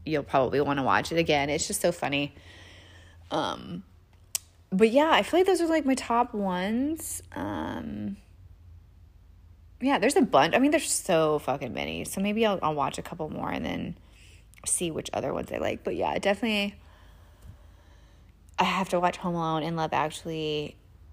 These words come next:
I don't think I've, I don't even know if I watched Love Actually last year. But no, I think I did. 'Cause I was like, "Oh, you know what? I feel like crying. Maybe I should, <laughs> I should watch that one." Um,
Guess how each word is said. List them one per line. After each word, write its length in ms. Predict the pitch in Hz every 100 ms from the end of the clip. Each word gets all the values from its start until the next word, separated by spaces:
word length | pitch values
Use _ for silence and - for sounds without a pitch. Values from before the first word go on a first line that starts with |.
| - - -
I 80 | 180
don't 240 | 247 302
think 260 | - 185 226
I've, 180 | 214 -
I 120 | - -
don't 140 | 381
even 140 | 403
know 80 | 269
if 80 | 254
I 80 | 226
watched 340 | 156 170 -
Love 120 | -
Actually 380 | 165 185 - -
last 320 | - - -
year. 120 | 202 202
But 80 |
no, 180 | 294 311
I 80 | 311
think 160 | 311 240
I 80 |
did. 380 | 156 120 90 156 - - -
'Cause 120 | 220
I 40 | 233
was 100 | 233
like, 160 | 240 240
"Oh, 160 | 262
you 140 | 262 247
know 100 | 247
what? 100 | 233
I 60 |
feel 160 | 254 247
like 220 | 226 -
crying. 440 | 190 170 170 170
Maybe 160 | 170 170
I 40 |
should, 240 | 180 175 170 - -
<laughs> 260 | - - -
I 180 | 277 285
should 200 | 277 202
watch 320 | 180 170 -
that 220 | 170 156
one." 300 | - 170 190 - - - - - - - -
Um, 680 | - 233 214 185 180 180